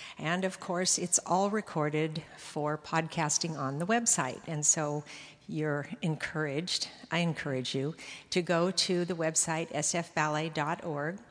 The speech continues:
catch the interviews as podcasts, and then catch all the amazing, um, there's more and more, every time I look, there's video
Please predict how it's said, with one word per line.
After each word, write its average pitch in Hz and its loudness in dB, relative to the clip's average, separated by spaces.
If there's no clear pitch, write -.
catch - -2
the 151 -2
interviews 214 2
as 156 2
podcasts, 170 0
and 180 0
then 175 2
catch 226 -2
all 202 0
the 196 0
amazing, 165 0
um, 151 -4
there's 175 2
more 220 6
and 202 4
more, 185 6
every 170 2
time 185 0
I 175 2
look, 165 -2
there's 151 0
video 160 0